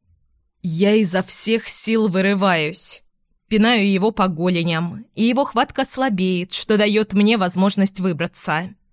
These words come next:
Я кидаюсь вперед, но натыкаюсь на стену. Разворачиваюсь и встречаюсь с ним взглядом. Он хватает меня за руки и пытается отвести к кровати, но я упираюсь.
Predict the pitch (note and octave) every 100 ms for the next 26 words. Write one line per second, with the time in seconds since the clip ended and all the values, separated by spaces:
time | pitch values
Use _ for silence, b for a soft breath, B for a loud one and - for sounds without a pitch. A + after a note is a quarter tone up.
0 | _ _ _ _ _ _ _ - A3 C4+
1 | G#3+ B3+ - - A#3 G3 D#3+ - - G#3
2 | C4+ C#4 C#4+ D4+ D4+ - B3 B3 - G3
3 | F#3+ F#3 G3+ _ _ _ _ G3 G#3+ G3
4 | F#3+ G3+ - G#3 E3+ F#3 G3 - F#3+ G3
5 | A#3 G3 - G3 F#3+ F#3+ F#3+ F#3+ F#3+ F3
6 | E3 F3+ G#3+ - _ _ _ _ _ _
7 | _ _ - A3 A#3 F#3+ G3+ A#3 A3+ F3+
8 | F#3+ F#3+ F#3 G#3+ G#3 G3 F3+ F#3 G#3 A3+
9 | G#3+ - F#3 F3 G3 - A3+ - G#3 G3+
10 | A#3+ - E3+ F3+ F#3+ F3 F3+ F#3+ A3 G#3+
11 | A#3 D#3+ F3+ - -